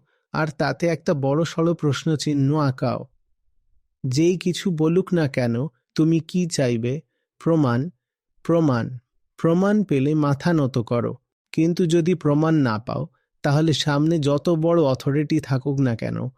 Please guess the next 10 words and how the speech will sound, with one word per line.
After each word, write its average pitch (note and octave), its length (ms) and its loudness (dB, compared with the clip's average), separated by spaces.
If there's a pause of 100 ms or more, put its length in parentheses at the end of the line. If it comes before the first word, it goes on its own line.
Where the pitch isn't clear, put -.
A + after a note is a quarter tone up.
(320)
যত D3 300 0
বড় F3 300 2
বইতে C3+ 440 2
লেখা C3 320 0
থাকুক B2 460 -6 (320)
বা D#3+ 180 0
যত D#3 340 0
বিখ্যাত C#3+ 540 0
লোক C3+ 300 0
বলুক, B2 480 0